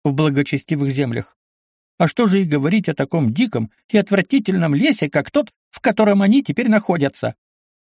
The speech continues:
Все расположились на ночлег и подкрепились едой. Потом улеглись на шкурах у небольшого костра, разведённого за пригорком, в стороне от дороги.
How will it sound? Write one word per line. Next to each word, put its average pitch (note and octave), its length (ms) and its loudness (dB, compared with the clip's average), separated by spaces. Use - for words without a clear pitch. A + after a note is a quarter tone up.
Все C3 200 0
расположились G#2+ 680 -2
на A2+ 120 0
ночлег A2+ 440 -4
и F#2 60 -6
подкрепились - 640 -4
едой. F#2 380 -4
Потом A3 240 2
улеглись E3 400 0
на C3 100 0
шкурах D#3 480 -2
у A2+ 60 -2
небольшого F#2+ 560 -2
костра, D#3+ 440 -4
разведённого B2+ 680 0
за A2+ 120 -6
пригорком, A2 560 -4
в - 80 -20
стороне E3+ 460 0
от F#2 100 -4
дороги. G#2 400 -4